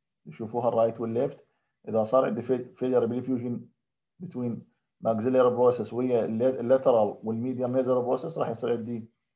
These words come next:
كليفت ليب. إذا صار عندي failure of fusion of high lateral palatine shields اللي هي الرايت والليفت ويا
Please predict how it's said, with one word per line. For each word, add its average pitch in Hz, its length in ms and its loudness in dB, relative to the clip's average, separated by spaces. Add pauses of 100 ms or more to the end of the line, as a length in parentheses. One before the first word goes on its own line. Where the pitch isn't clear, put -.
(360)
كليفت 120 420 0 (140)
ليب. 113 260 -2 (3000)
إذا 120 180 2
صار 147 240 4
عندي 120 440 -2 (580)
failure 120 380 4
of 107 40 -6
fusion 113 360 0
of 113 200 -2
high 110 200 4
lateral 120 380 4
palatine 117 480 2
shields 135 340 0
اللي 110 220 -6
هي 107 100 0
الرايت 110 340 2
والليفت 117 540 -2 (720)
ويا 131 540 2